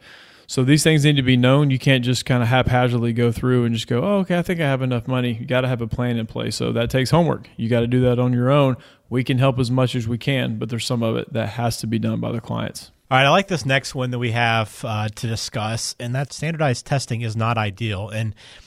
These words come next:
Speaker 2: you know, there's different, everybody learns in a different way, right? And, and not everyone's a good test taker. And, you know, a lot of,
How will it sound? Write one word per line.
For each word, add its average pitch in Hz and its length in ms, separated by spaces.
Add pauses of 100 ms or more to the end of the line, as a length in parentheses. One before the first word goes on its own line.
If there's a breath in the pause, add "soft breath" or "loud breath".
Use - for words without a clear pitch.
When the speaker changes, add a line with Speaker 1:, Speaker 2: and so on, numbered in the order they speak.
(300 loud breath)
Speaker 2:
you 156 80
know, 147 260
there's 147 380
different, 160 480
everybody 170 380
learns 131 360
in 123 60
a 110 60
different 104 340
way, 95 220
right? 101 280
And, 107 160
and 107 120
not 120 180
everyone's 117 260
a 113 40
good 110 200 (180)
test 160 260
taker. 143 460
And, 110 220 (480 loud breath)
you 120 120
know, 135 160 (100)
a 170 140
lot 160 240
of, 143 360